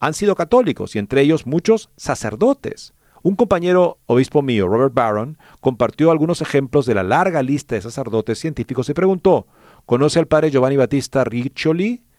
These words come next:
el primero en medir la velocidad de la caída libre de un cuerpo? El padre George Searle,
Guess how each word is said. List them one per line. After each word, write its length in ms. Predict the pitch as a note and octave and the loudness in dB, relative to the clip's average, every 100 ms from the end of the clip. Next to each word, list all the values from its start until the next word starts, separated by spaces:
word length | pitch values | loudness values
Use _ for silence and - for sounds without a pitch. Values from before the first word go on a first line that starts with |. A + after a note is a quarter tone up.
| _ _ | _ _
el 140 | - A#2+ | -4 -2
primero 460 | A2+ A#2+ D3 D#3 | 0 2 4 4
en 180 | C#3 A2+ | 0 -4
medir 340 | G#2+ G#2 C#3 D#3 | -4 0 0 2
la 120 | C#3+ | 0
velocidad 480 | A#2 G#2 - G#2+ C3+ | 0 -4 -4 -2 0
de 60 | |
la 120 | C3+ | -2
caída 300 | - G2 A2+ | -4 -4 -2
libre 260 | A#2 B2+ C3+ | -2 0 0
de 80 | C3+ | -2
un 60 | |
cuerpo? 500 | A#2+ C3+ C#3 G#3 C4 - - - - | 0 0 0 -2 -4 -6 -20 -20 -6
El 140 | A2 | -4
padre 320 | - D#3+ D#3+ C3 | 0 2 0 0
George 280 | C#3+ D#3 D#3+ | 2 2 0
Searle, 560 | - A#3 A3 A2 - | -2 2 4 2 -2